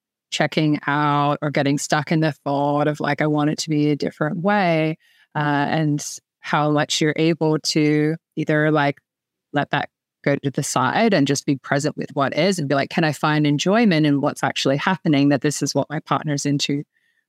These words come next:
right now, and maybe they don't wanna meet me in that fieriness." <laughs> Um, so maybe, like, this is the, the speed that wants to happen, and instead of, like, getting trapped in comparison and in, like,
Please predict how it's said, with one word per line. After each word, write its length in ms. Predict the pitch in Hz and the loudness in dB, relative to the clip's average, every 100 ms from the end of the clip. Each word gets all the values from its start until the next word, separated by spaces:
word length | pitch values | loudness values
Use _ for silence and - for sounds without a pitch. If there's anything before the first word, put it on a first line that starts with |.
| _ | _
right 200 | 143 143 | -2 0
now, 340 | 147 151 147 196 | 2 2 2 2
and 120 | 165 | 2
maybe 220 | 147 143 | 2 2
they 100 | 147 | 2
don't 140 | 143 143 | 2 0
wanna 140 | 147 | 2
meet 260 | 151 170 170 | 2 2 0
me 140 | 156 | 2
in 80 | 147 | 2
that 160 | 139 - | 0 -4
fieriness." 760 | 160 165 156 143 143 151 - - | -2 0 2 2 0 -4 -8 -12
<laughs> 40 | _ _ - - - - | _ _ -20 -20 -10 -2
Um, 300 | 156 151 147 | 0 0 0
so 200 | - 160 | 0 2
maybe, 460 | 160 151 151 151 | 2 2 4 4
like, 240 | 147 147 - | 2 0 -2
this 180 | 151 160 | -4 -4
is 140 | - - | -6 -2
the, 420 | 151 143 135 110 _ | 0 0 -2 -6 _
the 60 | 165 | -8
speed 440 | - 214 240 185 | -2 2 2 2
that 200 | 156 - | 0 0
wants 260 | 151 208 - | -2 -4 -4
to 100 | 160 | -4
happen, 640 | - 190 - 151 147 147 | -2 -2 0 0 2 2
and 160 | 147 147 | 2 0
instead 380 | 165 - 135 143 | 0 0 0 2
of, 260 | 143 143 | 0 0
like, 300 | 139 135 139 - | -2 -2 -4 -4
getting 280 | 131 151 156 | -2 -2 -4
trapped 520 | - 151 165 - - | -2 -2 -4 -4 -4
in 260 | 139 151 - _ _ | -2 -2 -6 _ _
comparison 920 | - - 156 156 156 - 147 - 117 | -12 -6 -4 -2 -4 -4 -4 -4 -4
and 140 | 110 95 | -4 -4
in, 260 | 104 139 - | -6 -8 -10
like, 340 | - 123 | -10 -10